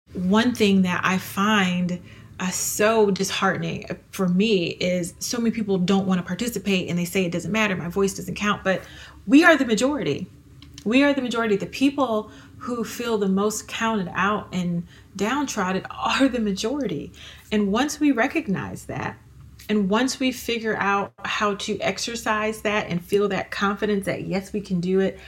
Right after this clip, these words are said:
and yes, we've got this done, um, we are going to get the government that we deserve.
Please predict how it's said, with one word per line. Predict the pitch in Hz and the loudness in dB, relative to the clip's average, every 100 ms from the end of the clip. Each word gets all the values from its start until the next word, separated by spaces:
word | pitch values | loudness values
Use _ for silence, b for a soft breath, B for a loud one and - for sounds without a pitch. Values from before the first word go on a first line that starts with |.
| B B | B B
and | - 160 | -8 -4
yes, | 175 202 - | -2 -2 -2
we've | 196 | -2
got | 185 190 | 0 -2
this | 190 185 | -2 -4
done, | - 185 185 185 190 B B B | -2 0 2 0 -2 B B B
um, | 175 170 165 170 190 180 - - - - - - - - | -4 -2 -2 -4 -4 -6 -12 -20 -20 -20 -20 -20 -20 -12
we | - 208 254 240 | -4 2 4 4
are | |
going | 208 214 | 4 4
to | 208 196 | 2 2
get | 196 196 | 2 2
the | 190 175 - 190 | -2 -2 -4 -2
government | 202 196 185 160 | 0 2 0 -2
that | 170 | -4
we | 170 | -2
deserve. | 165 156 - - - | -4 -6 -8 -12 -16